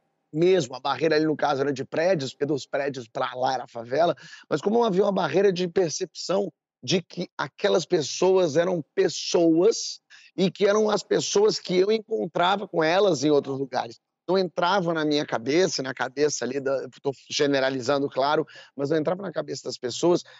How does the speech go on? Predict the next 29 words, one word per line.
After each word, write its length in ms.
que 80
aquelas 420
pessoas 320
da 140
favela 600
se 200
encontravam 640
comigo 360
em 80
outros 400
lugares. 640
Na 120
minha 120
cabeça 500
era 80
um 140
gueto, 480
era 140
um 60
lugar 360
fechado 720
em 80
que 140
vivia 520
uma 200
gente 340
muito 220
perigosa, 680
muito, 560